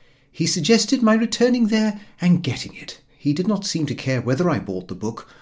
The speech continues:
or whether I didn't. I said, "What's the least you will take for it?" "I have told you once," he answered, "twenty-five marks."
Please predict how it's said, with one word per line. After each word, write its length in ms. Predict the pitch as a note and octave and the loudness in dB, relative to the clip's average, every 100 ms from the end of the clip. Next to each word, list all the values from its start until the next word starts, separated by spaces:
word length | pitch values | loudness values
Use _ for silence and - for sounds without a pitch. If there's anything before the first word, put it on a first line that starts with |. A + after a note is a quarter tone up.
| - - | -20 -8
or 120 | E3+ | -6
whether 260 | A#2 B2+ D3 | -4 -2 -2
I 100 | F3 | 0
didn't. 460 | C4+ - A2 - - _ _ _ - | 0 0 -2 -6 -18 _ _ _ -4
I 160 | E3+ | 0
said, 380 | F3+ G#3 G3+ G3+ - - _ _ _ | 2 0 -2 -4 -12 -20 _ _ _
"What's 340 | - F4 - - | -2 -2 -2 0
the 100 | C#4+ | 2
least 360 | G#3+ - - | 2 0 -2
you 40 | - | -2
will 120 | A#2 | -4
take 280 | - A2+ - | -4 -4 -6
for 160 | - | -14
it?" 220 | - - - _ _ _ _ - | -16 -18 -20 _ _ _ _ -4
"I 140 | A2+ A2+ - | -2 -2 -2
have 200 | A2+ - | -4 -4
told 380 | - F3+ G#3+ - | -2 0 2 2
you 100 | A3+ | 2
once," 720 | - C#3+ A#3 D4+ - - - _ | 2 4 4 2 0 -2 -6 _
he 180 | A#2+ | -4
answered, 560 | - F#2+ F#3 - D#4 - - - - - - | -4 -6 -6 -2 -2 -2 -10 -20 -20 -20 -8
"twenty-five 960 | - G#3+ A#3+ A3+ - E3 F#3+ G3+ G3 - | 2 4 4 2 0 -4 0 0 0 0
marks." 920 | D#3+ F3+ - - - - - - | 2 4 2 -4 -4 -2 -2 -6